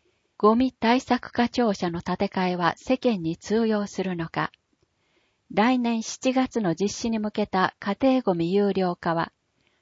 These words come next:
市民の理解、協力を得るには時間が足りない。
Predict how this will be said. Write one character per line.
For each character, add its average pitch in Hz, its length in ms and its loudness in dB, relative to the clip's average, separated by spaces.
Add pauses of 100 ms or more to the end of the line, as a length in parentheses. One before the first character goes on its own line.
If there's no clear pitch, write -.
(140)
市 - 240 0
民 233 280 2
の 175 120 0
理 220 140 -2
解、 175 360 0 (120)
協 247 260 4
力 233 300 2
を 220 140 4
得 214 120 2
る 196 120 -2
に 160 140 -4
は 156 240 -4
時 175 200 -8
間 226 240 0
が 208 200 -4
足 170 140 -4
り 170 140 -4
な 147 140 -4
い。 - 60 -14